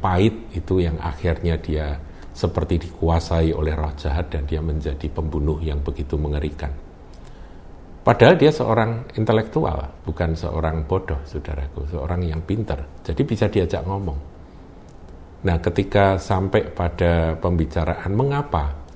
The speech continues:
kok kamu bisa jadi begitu kejamnya? Apakah tidak ada nilai-nilai moral yang pernah diajarkan di gereja masa kecilmu, masa remajamu, itu yang tersisa?" Jawabannya begini,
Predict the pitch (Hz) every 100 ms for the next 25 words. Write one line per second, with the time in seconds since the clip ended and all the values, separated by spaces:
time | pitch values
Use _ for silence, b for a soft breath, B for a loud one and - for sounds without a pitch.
0 | - 90 - 98 113 120 82 90 82 78
1 | 73 80 76 78 80 82 - 87 73 73
2 | 80 80 B B - 117 - - 113 -
3 | - 185 170 113 - 98 - 156 120 107
4 | 104 104 101 104 104 104 110 117 120 123
5 | B B B - 92 90 98 95 101 85
6 | 87 95 82 82 104 98 95 87 80 -
7 | 92 82 - 95 92 85 87 - 87 92
8 | 90 92 98 95 87 85 85 85 85 82
9 | 85 92 B B - 104 117 110 90 87
10 | 104 - 127 - 76 - - - - -
11 | - - - - - 92 82 78 85 90
12 | 98 85 - 76 71